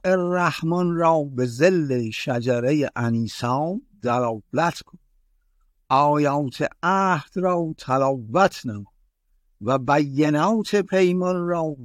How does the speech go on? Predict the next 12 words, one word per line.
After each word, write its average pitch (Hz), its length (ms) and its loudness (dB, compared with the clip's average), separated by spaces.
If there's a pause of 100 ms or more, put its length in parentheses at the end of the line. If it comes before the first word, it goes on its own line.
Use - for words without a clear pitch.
واضح 127 640 0 (160)
کن. 87 260 -16 (880)
در 139 200 4
درگاه 151 720 0 (160)
احدیت 185 1040 0
مقبولی. 120 1040 -2 (1000)
به 107 240 2
عبودیت 170 800 2
این 165 360 0
عبد 185 400 -2
سخن 147 640 -2
گو. 95 140 -12